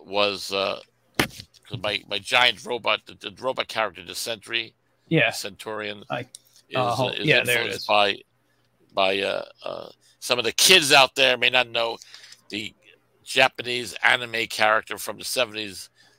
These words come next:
Speaker 1: um, uh, Raideen, which later became one of the Shogun Warriors when they brought those over here. But, uh, Raideen was a character that,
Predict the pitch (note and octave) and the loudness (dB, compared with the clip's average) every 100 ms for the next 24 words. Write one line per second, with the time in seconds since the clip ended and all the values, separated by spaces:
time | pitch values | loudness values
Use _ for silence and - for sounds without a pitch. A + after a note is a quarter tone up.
0 | _ - - F2+ F2 E2+ _ _ _ _ | _ -10 -6 -4 -6 -12 _ _ _ _
1 | - F2 E2 F#2 A#2 G#2+ A#2+ A2+ G#2+ G#2 | -14 -14 -6 0 2 2 2 2 0 -10
2 | G#2+ G#2+ - B2 A#2+ A#2 - A2+ A2 G#2+ | -16 -14 -6 -2 -2 -2 -4 -4 -4 -8
3 | G2+ - A#2 G#2+ G#2+ G#2 C3+ B2+ A2+ G#2+ | -6 -2 -2 -2 -8 -4 0 2 2 -2
4 | G2+ F#2+ G2 G2 G#2 G2+ F#2+ F#2+ - G2+ | -4 -8 -10 -8 -8 -8 -8 -10 -8 -6
5 | G#2 G2 _ _ - - - _ F#2 - | -6 -8 _ _ -20 -20 -20 _ -10 -10
6 | _ _ _ _ _ _ _ _ - F2 | _ _ _ _ _ _ _ _ -12 -10
7 | F2 A2+ A#2+ G2+ A#2 A2+ G#2+ G2 G2 - | -4 0 0 0 -2 -2 -8 -10 -6 2
8 | G#2 G#2 - F#2+ F#2 F#2+ | 4 4 -2 -4 -2 -2